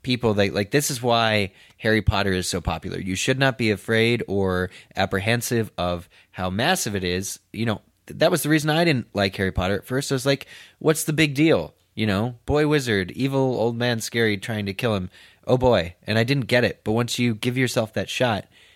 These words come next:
you get in so, so deep. And, you know, I, I kinda like to tease that there's a community out there who would be a hundred percent welcoming. Um, and, y-, you know,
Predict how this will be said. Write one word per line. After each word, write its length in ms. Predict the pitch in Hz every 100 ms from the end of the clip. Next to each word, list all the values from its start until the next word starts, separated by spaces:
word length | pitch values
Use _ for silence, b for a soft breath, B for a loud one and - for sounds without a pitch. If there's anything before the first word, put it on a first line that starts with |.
| b
you 100 | 98
get 160 | 107 117
in 240 | 123 107
so, 280 | 90 104 101
so 240 | - - 104
deep. 260 | 117 104 - - -
And, 400 | 101 92 92 - b b b b
you 80 |
know, 100 | 165
I, 200 | 120 131 135
I 60 | 135
kinda 280 | - 165 170
like 200 | 151 151
to 140 | 143 131 -
tease 320 | 175 170 123
that 140 | 104
there's 200 | 120 120 110
a 60 |
community 400 | 104 131 143 107
out 180 | 90 90
there 280 | 92 90 90 B B B -
who 540 | 120 110 104 101 101 -
would 240 | 113 107
be 440 | 104 104 101 98 -
a 60 |
hundred 180 | 110 120
percent 300 | 110 110 107
welcoming. 540 | 90 107 98 92 87 90 B B B
Um, 540 | - 95 92 90 90 90
and, 140 | - 98
y-, 100 | 90
you 140 | -
know, 200 | 101 60